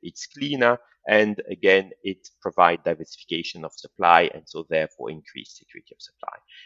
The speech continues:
And then there is the question, as you stated, for the, uh, global world.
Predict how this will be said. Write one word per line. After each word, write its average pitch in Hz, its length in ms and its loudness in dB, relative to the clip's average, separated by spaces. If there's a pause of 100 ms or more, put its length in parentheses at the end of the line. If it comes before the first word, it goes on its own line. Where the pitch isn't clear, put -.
And 120 120 -6
then 254 200 2
there 180 120 -2
is 156 160 -4
the 123 80 -6
question, 123 560 -8
as 98 140 -6
you 95 100 -18
stated, - 640 -8 (320)
for 110 500 0 (100)
the, 104 280 -12
uh, 98 120 -8
global 98 300 -10
world. 175 300 -4